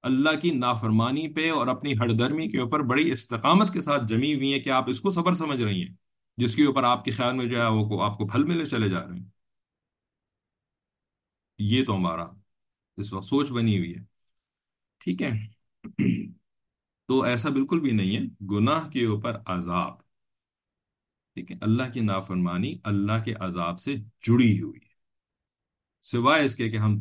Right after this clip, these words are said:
तौबा करके इसको <laughs> अलग करें अल्लाह के अजाब से, वरना ये अलग नहीं होती।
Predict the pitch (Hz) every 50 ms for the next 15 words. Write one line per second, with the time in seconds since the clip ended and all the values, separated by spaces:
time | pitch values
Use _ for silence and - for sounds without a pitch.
0 | - - 113 117 127 139 151 143 - 120 107 98 92 104 131 - - 107 104 -
1 | 120 131 - 185 - - _ _ _ _ _ - - - - _ _ - - _
2 | _ _ _ _ _ _ _ _ _ _ _ _ _ _ _ _ _ _ _ -
3 | 117 110 107 107 107 - - - - - - - _ _ _ _ _ _ _ _
4 | _ _ _ _ _ _ - 95 92 92 85 82 87 76 73 71 - - - -
5 | - - - - - _ _ _ _ - 90 87 95 107 107 110 110 104 95 90
6 | 82 80 78 76 76 73 - - - _ - 67 -